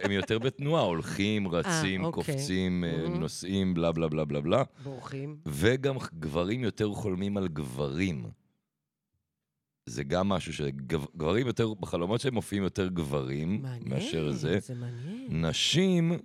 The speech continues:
Speaker 1: אה, הנה כתוב, בעיקר, אה, לחלום בעיקר על גברים אחרים, בעוד שחלומותיהם של נשים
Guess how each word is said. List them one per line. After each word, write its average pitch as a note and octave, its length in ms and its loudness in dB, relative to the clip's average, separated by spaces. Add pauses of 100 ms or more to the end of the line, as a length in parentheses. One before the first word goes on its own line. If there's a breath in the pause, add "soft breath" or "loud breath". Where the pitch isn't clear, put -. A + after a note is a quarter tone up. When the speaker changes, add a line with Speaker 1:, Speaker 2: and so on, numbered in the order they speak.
(500)
Speaker 1:
אה, F2 640 0
הנה F#2+ 140 2
כתוב, E2+ 380 2
בעיקר, F2+ 420 2
אה, F#2+ 220 2
לחלום G2 340 0
בעיקר F#2 420 2
על F#2+ 120 2
גברים E2 420 2
אחרים, E2 480 -2
בעוד D#2 180 0
שחלומותיהם F2 360 -2
של F#2 100 -4
נשים C3 480 0